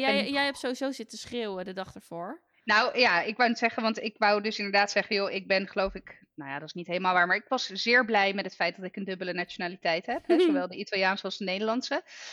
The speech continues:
Speaker 2: Nu heeft Italië natuurlijk van het weekend ook een, een wedstrijd gespeeld die, nou, nogal wat, eh, voeten in de aarde had, zeg maar, met een verlenging. <laughs> En een stelletje laveloze, apathische voetballers die niet meer wisten hoe ze een bal rond moesten schoppen.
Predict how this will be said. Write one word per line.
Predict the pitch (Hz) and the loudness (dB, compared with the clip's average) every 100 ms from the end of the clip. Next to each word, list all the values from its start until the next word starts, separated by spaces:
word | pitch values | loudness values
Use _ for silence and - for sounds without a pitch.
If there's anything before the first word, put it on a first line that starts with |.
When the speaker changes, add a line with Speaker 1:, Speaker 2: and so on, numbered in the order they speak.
| - - | -18 -4
Speaker 2:
Nu | 294 294 | 2 4
heeft | 294 - | 4 0
Italië | 269 269 269 254 | 0 2 2 -2
natuurlijk | 233 233 - | -2 -4 -2
van | 233 | -6
het | 214 | -4
weekend | 220 - | -6 -4
ook | 208 262 | -4 -2
een, | 233 226 | -2 -2
een | 240 240 | -2 -2
wedstrijd | 240 - 226 - | -2 -2 -2 -2
gespeeld | - - 226 226 - | -6 -2 -2 -2 -6
die, | 226 220 220 _ _ _ | -4 -4 -6 _ _ _
nou, | - 233 175 | 0 0 2
nogal | 226 262 262 226 | 0 2 2 4
wat, | 240 - - | 2 2 0
eh, | 240 240 | 2 2
voeten | - 294 294 | 2 0 0
in | 254 | 0
de | |
aarde | 277 269 269 247 | 4 6 6 6
had, | 285 370 | 4 2
zeg | - 302 - | 2 2 4
maar, | 320 427 | 4 6
met | 339 302 | 4 2
een | 294 285 | 2 2
verlenging. | 311 269 269 302 480 - - - _ _ | 2 4 4 2 0 -6 -10 -20 _ _
<laughs> | - - - 539 - - - - - - | 2 2 4 2 0 -16 -14 -14 -16 -4
En | 247 262 | 0 2
een | |
stelletje | 262 - 262 254 247 240 233 226 226 226 220 | 0 0 0 0 0 4 4 6 6 6 6
laveloze, | 220 220 233 226 240 220 226 220 220 | 4 4 4 4 2 0 2 2 0
apathische | 214 - 214 226 220 - 214 202 202 208 | 0 2 2 2 -2 -2 0 2 2 -2
voetballers | - 226 214 208 208 - | -6 0 2 2 0 -4
die | - 214 | -8 -6
niet | 214 208 | -4 -2
meer | 208 | -2
wisten | 220 220 | -4 -6
hoe | 202 | -6
ze | 214 | 0
een | |
bal | 214 214 208 | 4 4 2
rond | 220 208 | -4 -4
moesten | 214 - | -6 -8
schoppen. | - 214 214 392 | -8 -8 -6 -10